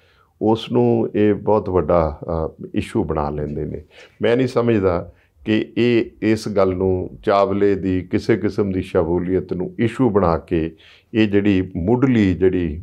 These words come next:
ਮੀਟਿੰਗ ਸੀਗੀ, ਇਬਤਦਾਈ, ਇਹ, ਇਹ ਜੋ, ਅ, ਮੀਟ-, ਅ, ਮੀਟਿੰਗ ਸੀਗੀ, ਉਹਨੂੰ ਰੱਦ ਨਹੀਂ ਸੀ ਕਰਨਾ ਚਾਹੀਦਾ। ਇਹਦੇ ਨਾਲ ਮੈਨੂੰ ਨਹੀਂ ਲੱਗਦਾ ਕਿ ਨਵੰਬਰ ਹੁਣ ਕੋਈ ਬਹੁਤੀ ਦੂਰ ਨਹੀਂ ਹੈ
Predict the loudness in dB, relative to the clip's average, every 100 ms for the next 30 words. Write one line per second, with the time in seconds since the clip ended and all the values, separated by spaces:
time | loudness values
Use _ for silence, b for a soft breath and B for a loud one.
0 | -2 -2 0 -2 -2 -4 -2 -2 0 -2
1 | 0 0 2 2 0 -2 -8 b b b
2 | -4 0 0 0 -2 -2 2 2 2 0
3 | -2 -2 0 -2 -2 -6 -8 -8 -8 -4
4 | -2 -2 -4 -4 -4 -2 2 0 2 -2
5 | 0 -2 -4 b b b -2 0 4 4
6 | 2 0 -4 -6 -4 -2 -2 -4 -4 -2
7 | -2 -2 -6 -8 b b _ -2 0 0
8 | 2 2 0 0 -2 -2 -2 0 0 0
9 | -2 -4 -6 _ _ _ -4 -2 0 0
10 | 0 0 0 0 0 0 0 -2 -2 -2
11 | 0 0 0 0 0 2 0 0 0 -2
12 | -4 -6 -8